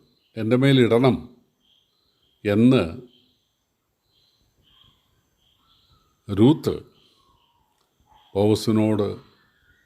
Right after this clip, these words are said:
പറഞ്ഞതിൻ്റെ താല്പര്യം, "അങ്ങയെ വിവാഹം കഴിക്കാൻ എനിക്ക് സമ്മതമാണ്, അങ്ങ് വീണ്ടെടുപ്പുകാരനാണല്ലോ, അങ്ങ് എന്നെ വീണ്ടെടുക്കണം" എന്നാണ്.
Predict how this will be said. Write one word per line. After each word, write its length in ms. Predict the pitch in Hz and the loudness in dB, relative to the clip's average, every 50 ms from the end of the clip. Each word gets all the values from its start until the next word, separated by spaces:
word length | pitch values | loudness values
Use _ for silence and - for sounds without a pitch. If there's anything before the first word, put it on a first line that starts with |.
| _ _ _ _ _ _ - - | _ _ _ _ _ _ -6 -4
പറഞ്ഞതിൻ്റെ 460 | 98 95 98 107 107 110 113 107 110 | -2 0 2 2 2 2 2 2 0
താല്പര്യം, 580 | 104 107 104 110 104 110 - 113 117 127 143 170 - - - - _ _ _ _ _ _ _ _ _ _ _ _ _ _ _ _ _ _ _ _ _ _ _ - | 0 0 -2 -2 -2 -4 -2 -2 -2 -2 -2 -4 -10 -16 -20 -20 _ _ _ _ _ _ _ _ _ _ _ _ _ _ _ _ _ _ _ _ _ _ _ -6
"അങ്ങയെ 380 | 98 104 107 110 113 110 101 85 - - - _ _ _ _ _ _ _ _ _ _ _ _ _ | -2 0 2 2 2 2 0 -2 -4 -8 -16 _ _ _ _ _ _ _ _ _ _ _ _ _
വിവാഹം 300 | 101 98 101 107 107 113 113 | -6 -4 -2 -2 0 0 0
കഴിക്കാൻ 400 | 110 110 107 104 107 - 110 107 101 98 | 0 0 0 0 -2 -4 -4 -4 -4 -4
എനിക്ക് 260 | 98 104 107 113 123 | -4 -4 -2 -2 -4
സമ്മതമാണ്, 760 | 113 - 110 101 101 113 117 123 117 113 107 104 104 107 120 131 160 - _ _ _ _ _ _ _ _ _ _ _ _ _ _ _ _ _ _ | -2 -2 -4 -4 -2 0 0 2 2 0 0 -2 -4 -4 -6 -6 -8 -12 _ _ _ _ _ _ _ _ _ _ _ _ _ _ _ _ _ _
അങ്ങ് 320 | - 98 104 107 110 110 98 87 78 76 - _ _ _ _ _ _ _ _ _ _ _ _ _ _ _ _ _ - | -6 -2 0 2 2 2 0 -2 -4 -10 -16 _ _ _ _ _ _ _ _ _ _ _ _ _ _ _ _ _ -6
വീണ്ടെടുപ്പുകാരനാണല്ലോ, 1200 | 101 110 117 127 131 127 113 - 123 123 120 117 113 110 107 98 101 104 110 110 107 98 98 113 135 139 - _ _ _ _ _ _ _ _ _ _ _ _ _ _ _ _ _ _ - | -4 0 0 2 0 0 -2 -2 -2 0 2 2 0 0 -2 -2 -2 -2 -2 -4 -4 -4 -4 -4 -6 -8 -12 _ _ _ _ _ _ _ _ _ _ _ _ _ _ _ _ _ _ -10
അങ്ങ് 200 | 90 95 95 95 | -8 -4 -4 -2
എന്നെ 280 | 92 90 95 98 92 85 78 71 - - _ _ _ _ _ _ _ _ | -2 0 0 0 0 -2 -4 -8 -14 -20 _ _ _ _ _ _ _ _
വീണ്ടെടുക്കണം" 720 | 87 87 90 92 92 98 90 80 85 - - - - - - _ _ _ _ _ _ _ _ _ _ _ _ _ _ _ _ _ _ _ - | -10 -8 -8 -6 -4 -6 -6 -6 -10 -14 -18 -20 -20 -20 -20 _ _ _ _ _ _ _ _ _ _ _ _ _ _ _ _ _ _ _ -18
എന്നാണ്. 400 | 85 80 80 - - 69 - | -16 -14 -14 -16 -18 -20 -20